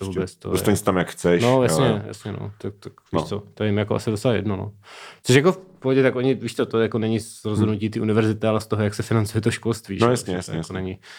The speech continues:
Speaker 2: že by někdo chtěl někoho vybat, protože ani ti vyučující, co jsou tam na full time, jako nemají moc peněz,
Speaker 1: No
Speaker 2: že?
Speaker 1: jasně, tak jako si když jako kolik mají prostě doktorandi, že jo?
Speaker 2: No, jasně, to
Speaker 1: A
Speaker 2: je
Speaker 1: to máš,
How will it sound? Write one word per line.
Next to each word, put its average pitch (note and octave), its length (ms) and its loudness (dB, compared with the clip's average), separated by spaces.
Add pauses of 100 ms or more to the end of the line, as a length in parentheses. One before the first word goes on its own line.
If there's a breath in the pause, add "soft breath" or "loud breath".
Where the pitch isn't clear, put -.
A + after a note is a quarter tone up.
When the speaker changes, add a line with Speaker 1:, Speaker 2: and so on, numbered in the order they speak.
(200 loud breath)
Speaker 2:
že G#2 60 -12
by G2+ 80 -2
někdo G#2 200 0
chtěl G#2 200 -2
někoho G#2+ 300 0
vybat, A2 220 2
protože - 140 -6
ani G#2+ 160 2
ti G#2+ 120 0
vyučující, G#2 520 -2
co - 140 -14
jsou G2+ 120 -6
tam G2+ 120 -4
na G#2 100 2
full G#2 160 -4
time, G2 180 -6
jako G2+ 320 -8
nemají F#2+ 300 -8
moc F#2+ 260 -8
peněz, - 120 -6
Speaker 1:
No A2 60 8
Speaker 2:
že? G#2+ 40 4
Speaker 1:
jasně, G#2 280 2
tak G2 120 4
jako G2 200 4
si - 140 -8
když E2+ 160 -12
jako F#2 180 2
kolik F2 140 -4
mají F2 120 0
prostě - 200 -2
doktorandi, F#2 460 0
že D2 100 -6
jo? - 100 -6
Speaker 2:
No, A2 220 4
jasně, G#2 400 -2
to - 80 -12
Speaker 1:
A - 20 -6
Speaker 2:
je G2 40 -4
Speaker 1:
to G2 60 0
máš, F2+ 200 0